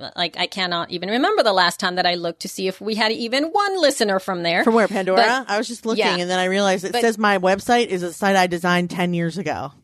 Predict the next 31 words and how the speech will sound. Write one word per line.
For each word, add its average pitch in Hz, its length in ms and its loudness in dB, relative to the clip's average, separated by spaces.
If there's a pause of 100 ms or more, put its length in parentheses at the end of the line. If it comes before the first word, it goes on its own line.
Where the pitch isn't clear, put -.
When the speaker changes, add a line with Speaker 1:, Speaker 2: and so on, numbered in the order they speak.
(200)
Speaker 1:
Oh, 240 220 2
oops. - 260 -10 (280)
Speaker 2:
Why? 240 400 6
I 233 100 6
don't 240 240 2
know, 214 360 0
but 156 300 -2 (640)
Speaker 1:
But 202 380 0
anyway, 202 440 -4
so 233 180 -2
there's 226 340 0
that. 165 460 -4 (120)
But 247 180 0
anyway, 269 380 2
that's 240 300 0
it. 240 320 0
So - 100 -6
if 214 120 -8
you 220 40 -8
guys 220 180 0
wanna 220 120 -4
know 214 200 -2
the 214 120 -2
more, 240 300 0
but 269 160 -2
now 302 180 4
moving 320 380 2
on 320 160 0
to 311 140 -4
Spotify, 240 1000 0
which 202 320 -6